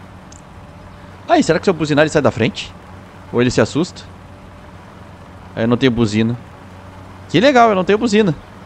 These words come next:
Sinal de luz? É. Sinal de luz também não adianta pra esse maluco.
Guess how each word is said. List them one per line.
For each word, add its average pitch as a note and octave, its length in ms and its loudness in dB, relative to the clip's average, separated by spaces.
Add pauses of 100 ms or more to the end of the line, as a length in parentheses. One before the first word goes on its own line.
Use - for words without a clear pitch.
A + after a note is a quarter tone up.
(4000)
Sinal A#2+ 260 -2
de B2 100 -2
luz? D#4 320 -2 (4000)
É. A#2 260 2 (680)
Sinal A#2 220 -2
de A2 100 -2
luz B2+ 120 0
também C3 240 0
não D3+ 80 4
adianta C3+ 240 0
pra - 80 -8
esse - 120 -10
maluco. A2+ 360 2